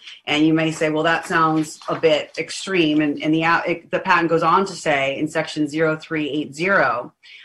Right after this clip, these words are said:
um, that it, the app will send a communication to the user to enhance his awareness to behavioral rules during pandemic, to come and be vaccinated, and to avoid certain locations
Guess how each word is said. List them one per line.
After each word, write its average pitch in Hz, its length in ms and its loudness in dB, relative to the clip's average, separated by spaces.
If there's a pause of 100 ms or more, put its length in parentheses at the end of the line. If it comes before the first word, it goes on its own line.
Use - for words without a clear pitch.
(120)
um, 147 300 4
that 156 360 4
it, 170 200 0
the 160 140 -2
app 170 260 4
will 170 100 0
send 165 200 0
a 165 60 -2
communication 165 680 0
to 170 120 -6
the 151 80 -2
user 147 500 -2 (200)
to 180 180 -2
enhance 196 580 2
his 196 140 0
awareness 165 680 0 (220)
to 190 180 -4
behavioral 196 920 0
rules 147 640 -2 (180)
during 156 400 2
pandemic, 151 600 -2 (560)
to 185 160 -4
come 180 320 4
and 170 140 4
be 160 120 0
vaccinated, 202 920 0 (220)
and 180 140 0
to 202 140 -2
avoid 196 480 0
certain 180 320 -2
locations 160 800 -2